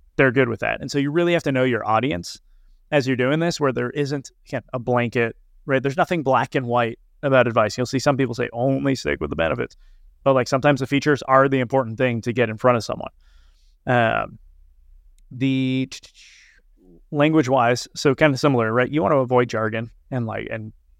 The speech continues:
and using terms that, that are gonna be very technical and only serve that space. But at the same time, if there's a term everybody's using and it fits and you can use it in your copy as, like,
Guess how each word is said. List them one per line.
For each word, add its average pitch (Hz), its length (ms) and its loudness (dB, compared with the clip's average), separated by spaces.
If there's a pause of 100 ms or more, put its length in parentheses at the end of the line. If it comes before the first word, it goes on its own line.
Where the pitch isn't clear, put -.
(260)
and 131 160 -4
using 123 340 2
terms 110 380 -2
that, 107 180 -2 (520)
that 127 120 4
are - 20 4
gonna 127 120 2
be 120 100 2
very 135 380 4
technical 123 600 2
and 117 260 -4
only 131 420 -2
serve 123 380 2
that 120 180 2
space. 117 340 -2
But 135 140 -8
at 139 60 -10
the 139 60 -14
same 180 220 -4
time, 151 280 -4
if 120 60 -14
there's 151 180 -6
a 127 60 -8
term 135 360 -4
everybody's 135 680 0
using 196 460 0 (540)
and 127 100 -6
it 131 100 -12
fits 214 460 -2
and 143 140 -4
you 135 100 -4
can 127 180 -6
use 147 320 -2
it 160 240 2
in 160 120 -4
your 147 160 0
copy 156 440 0
as, 131 120 0
like, 113 280 -2